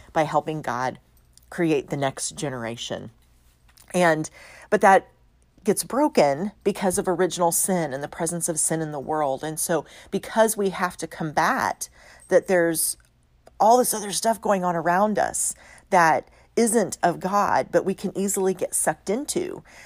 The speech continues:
it, we have to reorder our priorities every day. It's not just a switch we can flip. We literally have to keep flipping it <laughs> and keep reminding ourselves.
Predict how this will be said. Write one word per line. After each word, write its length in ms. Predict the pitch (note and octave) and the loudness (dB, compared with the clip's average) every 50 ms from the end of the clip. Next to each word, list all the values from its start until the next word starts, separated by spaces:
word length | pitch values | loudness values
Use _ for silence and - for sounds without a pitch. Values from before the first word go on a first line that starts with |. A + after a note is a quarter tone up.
| - - - - _ - | -20 -20 -20 -20 _ -2
it, 200 | F#3+ - - _ _ _ - | -2 -2 -2 _ _ _ -12
we 140 | - F#3 G3 | -6 -4 -2
have 140 | G3+ F#3 - | -2 0 0
to 100 | F3+ E3 | -2 -4
reorder 720 | D3+ D3+ F#3+ G3+ G#3+ - - F#3 F#3+ F#3+ F#3 F#3 F3 - | -2 -2 -2 -2 -2 -2 0 0 0 0 0 -2 -2 -2
our 100 | - E3+ | -2 -4
priorities 680 | - - - E3+ E3 E3 E3 D#3 D3+ C#3 C#3 C3+ - - _ - | -4 -4 -4 -4 -4 -4 -4 -6 -6 -8 -10 -10 -12 -8 _ 0
every 300 | E3 E3 - D#3+ D3+ D3 | 0 0 0 -2 -4 -4
day. 340 | C3+ A2+ A#2 - - - - _ | -2 -2 -2 -2 -4 -8 -10 _
It's 240 | - F3+ E3+ - - | -2 -2 0 0 -2
not 360 | F3 F3+ F3+ F3 F3+ - - | 0 2 2 4 2 2 0
just 200 | - G3+ F#3+ - | -2 -6 -4 -2
a 160 | F3 D3 A#2+ C#3 | 0 0 0 -2
switch 580 | - - - - - D3+ D#3+ C#3+ - - - | -4 -4 -4 -4 0 0 -2 -2 -2 -6 -8
we 60 | D#3+ | -8
can 200 | D#3 - C#3 B2 | -8 -6 -10 -12
flip. 400 | - - - B2 B2 - - - - - - - - _ | -12 -6 0 0 0 0 -2 -8 -18 -20 -20 -20 -6 _
We 80 | F3 E3+ | 0 4
literally 460 | F3 F#3+ F#3+ F#3+ F#3 F3+ E3+ E3 D#3+ | 6 6 6 8 8 8 6 6 4
have 180 | E3 E3 D#3 - | 2 -2 -6 -6
to 80 | D#3 | -8
keep 340 | D3 - - - - D#3+ - | -10 -10 -12 -6 -6 -6 -6
flipping 420 | - - - C3+ - - A#2+ - - | -4 -4 -4 -4 -4 -4 -6 -8 -8
it 220 | - - - - | -12 -12 -6 0
<laughs> 200 | - A#3 - - | 2 2 4 4
and 180 | G3 G#3+ G3 - | 2 2 2 0
keep 220 | - G3 E3 - | -2 -4 -2 0
reminding 520 | E3 D3 C#3 C3+ C#3 C#3+ D#3 C#3+ C#3 - | -2 -2 0 0 0 0 -2 -2 -4 -4
ourselves. 600 | - - - - - - - - D#2+ - - - | -4 -6 -6 -4 -4 -2 -2 -2 -4 -6 -8 -10